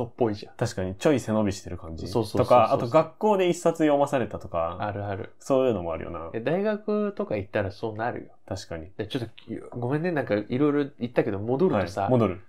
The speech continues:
Speaker 1: やっぱあの、水木さんのね、
Speaker 2: はい。
Speaker 1: その死者と重なるっていう。
Speaker 2: あ、そうそうそうそうそう。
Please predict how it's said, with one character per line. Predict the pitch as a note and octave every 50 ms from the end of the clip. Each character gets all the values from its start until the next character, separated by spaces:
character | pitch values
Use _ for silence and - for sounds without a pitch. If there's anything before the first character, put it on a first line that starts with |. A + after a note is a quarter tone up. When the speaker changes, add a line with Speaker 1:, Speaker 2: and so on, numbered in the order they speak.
| -
Speaker 1:
や | - C3+
っ | B2
ぱ | A#2
あ | A2
の、 | A2+ B2+
水 | D#3+ A3+ A#3 A3+ G#3 G3+
木 | - -
さ | - A#2 G#2
ん | G2+ G2
の | G2+ G2+ G2+ - - -
ね、 | A2 G#2+
Speaker 2:
は | - D3
い。 | - -
Speaker 1:
そ | - - G#2
の | G2+
死 | - - F#3
者 | - - B2
と | - -
重 | - - - - B2 A2+
な | A#2+ A#2+ A#2
る | A#2
っ |
て | A2+ A2+
い |
う。 |
Speaker 2:
あ、 | G#2+
そ | G2+ G#2+
う | G2+
そ | F#2 G2+
う | G#2
そ | G#2 F#2+ E2+
う |
そ | - F2+
う | E2
そ | - -
う。 | E2+